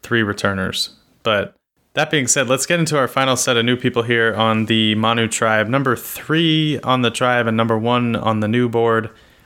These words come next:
Wendy Diaz, the blue-haired small business owner from California who has a necklace that ca-,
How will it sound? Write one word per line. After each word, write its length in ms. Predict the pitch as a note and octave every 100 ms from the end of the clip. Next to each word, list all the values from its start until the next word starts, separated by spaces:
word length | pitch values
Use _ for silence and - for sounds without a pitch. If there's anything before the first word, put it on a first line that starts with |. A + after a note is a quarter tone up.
| -
Wendy 260 | C#3 F#3 F#3
Diaz, 680 | C3+ F3+ C3 G2+ F#2+ - -
the 80 | G#2
blue-haired 560 | G#2+ C#3+ D3+ D#3 C#3
small 280 | - D3 C#3+
business 380 | C3 C3 C3+ -
owner 220 | C3+ C3
from 160 | - A2
California 800 | C3 B2+ A#2+ B2 B2 A#2+ A#2 - _ _ _ _
who 140 | - B2
has 200 | A#2+ G#2+
a 60 |
necklace 480 | G#2+ C3 C3 C3 -
that 180 | F#2 -
ca-, 300 | - -